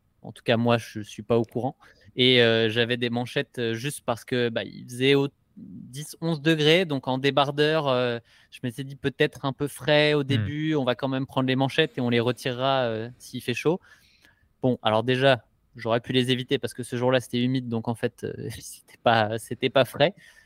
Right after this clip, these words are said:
Speaker 1: Et j'ai gardé les manchettes jusqu'au bout comme un con, euh, donc, euh, sans m'en, moi, même pas, je me suis même pas posé la question. C'est à l'arrivée, quand je les ai récupérés plein de sel et il faisait dix-huit degrés en plein soleil, que je me suis dit, Hmm,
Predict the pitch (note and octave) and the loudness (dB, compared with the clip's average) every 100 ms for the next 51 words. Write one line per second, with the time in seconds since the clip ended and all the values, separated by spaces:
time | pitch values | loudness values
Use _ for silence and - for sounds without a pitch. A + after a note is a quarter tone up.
0 | _ _ _ _ - A#2 A2+ A#2+ A#2+ B2 | _ _ _ _ -2 0 4 4 6 4
1 | B2+ C3 B2+ B2 A#2+ C3+ B2 B2 - B2+ | 4 4 6 4 2 -2 -2 -8 -2 -2
2 | C3 C3+ B2+ A#2+ A#2 C#3+ D#3 C3+ A#2 A2+ | -2 -2 0 0 -2 -4 -2 -2 -2 -4
3 | A2 G#2+ A2 _ - - A#2 - - A2 | -6 -8 -12 _ -20 -12 -12 -10 -4 -2
4 | G#2 - D#3+ F3 E3 E3 E3 G3+ F3+ F3+ | -2 2 4 6 4 2 4 4 4 0
5 | F#3 F#3 D3 D3+ - D#3 D#3 D#3+ D3+ C#3+ | 2 0 0 -6 -4 -6 -2 -4 -2 -2
6 | C#3+ C#3+ C#3+ - A#2 - C3 A#2+ C3 C#3 | 0 0 -4 -10 -14 -6 2 2 4 2
7 | E3 D3+ B2 B2 B2 B2 - C3 C3 - | 0 0 -4 -2 -2 -2 -6 -6 -4 -4
8 | D3 D3+ D3 - D#3 D3+ C#3 _ _ - | -2 -2 -2 2 2 2 -4 _ _ -8
9 | - - A#2+ A#2+ B2 C3+ C#3+ D3 C#3+ C3+ | -8 -6 -6 -2 -2 -2 -4 2 2 4
10 | C#3+ D3 B2+ B2+ - C#3+ F#3 C3+ B2 - | 2 2 0 -4 -2 0 0 -2 -8 -8
11 | B2 - G#3 | -12 -8 -8